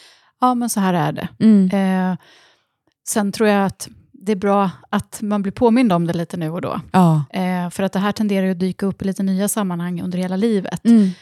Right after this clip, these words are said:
Speaker 1: Men att bara ha med sig de, den här kunskapen, lite grann det här som vi har pratat om idag,
Speaker 2: Mm.
Speaker 1: Att, ehm, eller som, eh, eh, den här, eh, författaren pratar om, den här gröna knappen, att,
Speaker 2: Mm.
Speaker 1: eh, det gör ju att jag mår bättre. Det handlar
Speaker 2: Precis.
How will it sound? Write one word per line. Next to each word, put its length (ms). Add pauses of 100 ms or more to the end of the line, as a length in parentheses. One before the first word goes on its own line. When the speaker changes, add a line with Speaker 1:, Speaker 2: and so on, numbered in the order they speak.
(320)
Speaker 1:
Men 120
att 120
bara 120
ha 120
med 260
sig 100
de, 160
den 120
här 100
kunskapen, 840
lite 220
grann 180
det 60
här 140
som 180
vi 40
har 40
pratat 360
om 140
idag, 360
Speaker 2:
Mm. 300 (240)
Speaker 1:
Att, 420
ehm, 500
eller 180
som, 360
eh, 800 (100)
eh, 60
den 180
här, 200
eh, 200 (200)
författaren 540
pratar 260
om, 100
den 100
här 60
gröna 320
knappen, 400
att, 80
Speaker 2:
Mm. 280 (600)
Speaker 1:
eh, 600 (220)
det 280
gör 280
ju 180
att 120
jag 360
mår 140
bättre. 420 (160)
Det 60
handlar 220
Speaker 2:
Precis. 140